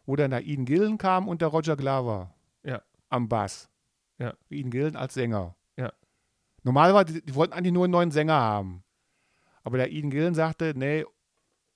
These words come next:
Speaker 1: ich, ich komm nur zu euch, wenn ich, wenn der Bassist mit darf.“
Speaker 2: Ja.
Speaker 1: Demzufolge hat, musste dann der Gitar-, der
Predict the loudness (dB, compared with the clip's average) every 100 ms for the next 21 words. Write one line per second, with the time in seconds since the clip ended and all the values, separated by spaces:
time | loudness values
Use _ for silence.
0 | _ _ -10 -10 -12 -12 -10 -12 -4 0
1 | 2 0 0 0 2 0 -2 -4 -4 -8
2 | -8 -6 -4 -4 -4 -6 -8 -8 -6 -6
3 | -6 -12 _ _ _ -14 -14 -14 _ _
4 | _ _ _ -6 -2 -4 2 2 4 0
5 | -2 -4 -6 -8 -8 -4 -2 0 -2 -4
6 | -6 -6 -6 -2 -2